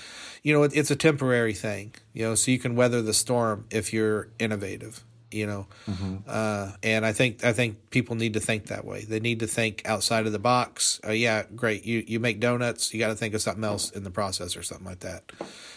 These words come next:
Speaker 1: you know.
Speaker 2: Mm-hmm.
Speaker 1: Or you deliver donuts or something, you know. There's, there's a way, where there, where there's a will, there's a way is really what it boils down to, you know.
Speaker 2: Right, right.
Speaker 1: That's the way I
Speaker 2: There's,
Speaker 1: see it.
Speaker 2: um, there's a company called University Foods out here in Southern California, and they're food, um,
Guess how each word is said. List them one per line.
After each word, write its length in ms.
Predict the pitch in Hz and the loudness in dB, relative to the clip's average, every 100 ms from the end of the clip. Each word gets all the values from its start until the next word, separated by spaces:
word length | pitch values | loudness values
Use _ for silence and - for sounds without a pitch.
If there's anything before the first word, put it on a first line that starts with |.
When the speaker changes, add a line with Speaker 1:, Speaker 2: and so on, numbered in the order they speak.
| - | -18
Speaker 1:
you 120 | - 92 | -10 -6
know. 120 | 92 | -4
Speaker 2:
Mm-hmm. 480 | 92 92 92 95 110 | -6 -6 -6 -2 0
Speaker 1:
Or 100 | 113 | 2
you 160 | 107 | 2
deliver 340 | 104 107 110 104 | 2 2 2 2
donuts 560 | 113 107 90 - - | 2 0 -4 -6 -6
or 40 | 92 | -4
something, 400 | - 87 - 98 | -6 -10 -14 -10
you 100 | 90 | -8
know. 160 | 87 | -6
There's, 220 | 101 104 | -4 -4
there's 240 | 104 117 113 | -2 0 2
a 40 | |
way, 460 | 110 120 120 110 98 - - - - - _ - | 2 4 4 2 -2 -12 -20 -20 -20 -20 _ -4
where 200 | 139 151 | 6 8
there, 140 | 156 156 | 8 6
where 180 | 139 147 | 6 8
there's 160 | 143 | 8
a 60 | 131 | 6
will, 200 | 143 135 | 6 6
there's 180 | 117 104 | 4 0
a 60 | |
way 340 | 101 104 85 90 - | 0 0 -2 -8 -8
is 160 | 104 98 | -6 -2
really 220 | 110 101 | -2 -2
what 140 | 95 | -4
it 100 | 92 | -6
boils 300 | 95 98 92 | -6 -6 -4
down 260 | 92 92 87 | -4 -4 -4
to, 220 | - 82 - - _ _ _ _ _ | -8 -10 -14 -20 _ _ _ _ _
you 140 | - 90 | -8 -8
know. 120 | 87 | -4
Speaker 2:
Right, 260 | 95 92 90 - _ | 2 4 2 -4 _
right. 140 | 101 98 | -4 0
Speaker 1:
That's 180 | 107 | 0
the 60 | 104 | 2
way 120 | 104 | 2
I 40 | 104 | 4
Speaker 2:
There's, 120 | 101 | 4
Speaker 1:
see 60 | 95 | 2
it. 140 | 92 | 2
Speaker 2:
um, 340 | 90 90 90 90 - _ _ _ _ _ _ _ _ _ _ _ _ | 2 0 -4 -8 -16 _ _ _ _ _ _ _ _ _ _ _ _
there's 180 | 113 104 | -2 0
a 60 | |
company 360 | 104 120 113 120 | 0 0 0 -2
called 240 | 104 104 | 0 0
University 500 | 98 95 98 104 98 | 2 0 0 0 -4
Foods 520 | 92 - 98 98 92 - | -6 -4 -4 -4 -6 -6
out 280 | 101 95 | 0 0
here 260 | 90 95 92 | 0 0 0
in 100 | 92 | 0
Southern 220 | 90 95 | -2 -4
California, 840 | 92 92 90 95 92 92 92 90 90 | -4 -6 -4 -4 -2 0 0 -2 -4
and 420 | 95 90 87 87 | -2 0 0 -2
they're 220 | 87 92 90 | 0 0 0
food, 420 | - 104 101 104 | -6 -4 -2 0
um, 400 | 98 90 87 | 0 0 -2